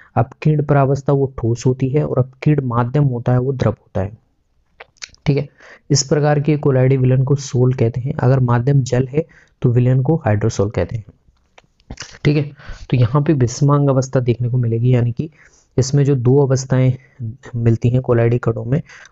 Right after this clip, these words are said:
वो वास्तविक विलयन नहीं बनाते हैं, इनका विलयन विषमांगी होता है, यानी कि अलग-अलग अवस्थाएं देखने को मिलेंगी। जैसे अपकीर्ण परावस्था ठोस होगी और अपकीर्ण जो माध्यम होगा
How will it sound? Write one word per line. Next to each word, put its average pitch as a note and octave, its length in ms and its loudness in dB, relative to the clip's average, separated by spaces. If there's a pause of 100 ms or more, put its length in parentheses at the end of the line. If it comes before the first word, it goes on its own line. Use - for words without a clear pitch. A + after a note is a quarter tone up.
(120)
वो B2+ 80 2
वास्तविक A#2 540 -2
विलयन A#2 240 2
नहीं A2 220 -4
बनाते A#2+ 360 0
हैं, B2+ 120 0
इनका B2 280 0
विलयन A#2 280 -4
विषमांगी A#2+ 500 -2
होता A2 240 0
है, B2 60 4
यानी B2 140 2
कि C3+ 120 -2
अलग-अलग A#2+ 440 0
अवस्थाएं A2+ 340 -4
देखने A2 240 0
को A2+ 60 -4
मिलेंगी। A2+ 280 -4
जैसे B2+ 360 -2 (560)
अपकीर्ण D3 420 0
परावस्था B2+ 480 0
ठोस B2 400 -2
होगी C3 300 2 (360)
और B2+ 80 0
अपकीर्ण D#3+ 580 0
जो C#3+ 200 2
माध्यम A#2 500 0
होगा G#2+ 400 0